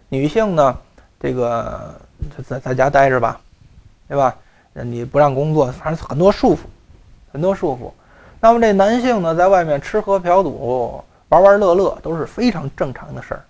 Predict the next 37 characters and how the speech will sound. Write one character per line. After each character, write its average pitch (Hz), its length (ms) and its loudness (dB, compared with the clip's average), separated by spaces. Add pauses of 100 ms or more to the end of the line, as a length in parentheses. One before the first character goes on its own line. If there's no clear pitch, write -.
(600)
啊。 - 140 -18 (1080)
那 220 280 6
这 220 200 4
男 208 320 4
的 208 300 6
天 233 180 -2
天 226 220 6
跟 233 160 2
外 214 220 8
头 143 120 8
风 170 180 -4
花 165 180 2
雪 131 160 -4
月 147 220 2
去， 123 60 -4 (240)
他 156 60 -8
就 156 60 -6
没 180 220 -2
劲 262 140 2
儿 147 120 6
跟 170 200 0
家 160 460 4 (300)
跟 175 180 -2
媳 135 280 -6
妇 196 80 2
儿 151 180 6 (880)
这 127 140 -2
什 131 120 -12
么 - 100 -12
了， - 120 -16 (640)
啊， - 260 -10 (160)
这 127 80 -6
夫 131 180 -6
妻 123 140 -8
生 120 200 -10
活 - 140 -14
了 - 140 -18